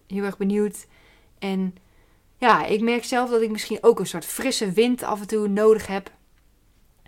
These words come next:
Dus ja, ik weet niet. Ik, ik heb dat, eh, ik heb dat nodig. Ik denk, het is leuk zo'n monoloog houden.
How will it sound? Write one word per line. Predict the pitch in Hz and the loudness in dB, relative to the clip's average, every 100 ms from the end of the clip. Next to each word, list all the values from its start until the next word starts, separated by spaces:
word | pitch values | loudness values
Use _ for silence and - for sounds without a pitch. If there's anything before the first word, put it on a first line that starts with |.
| - - _ _ _ - | -20 -20 _ _ _ -4
Dus | 202 196 - - - _ _ _ _ _ | 0 0 0 -4 -10 _ _ _ _ _
ja, | - 311 190 - _ - | 2 4 4 2 _ -10
ik | 254 | -2
weet | 226 160 151 | 0 0 -4
niet. | 151 | -8
Ik, | 226 - | -8 -8
ik | 233 - | -10 -8
heb | 254 254 | -10 -6
dat, | 233 226 | -8 -6
eh, | 220 202 202 196 202 | -4 -4 -4 -6 -8
ik | 208 226 | -8 -6
heb | 240 | -4
dat | - | -2
nodig. | 190 202 156 - - | 0 -2 -2 -8 -12
Ik | 190 | -8
denk, | 208 208 - _ - _ _ _ | -6 -6 -8 _ -20 _ _ _
het | - | -8
is | 190 | 2
leuk | 214 226 240 | 8 8 8
zo'n | 233 208 | 0 0
monoloog | 208 208 190 214 277 | 2 0 2 2 2
houden. | 240 254 262 269 | 0 0 0 -4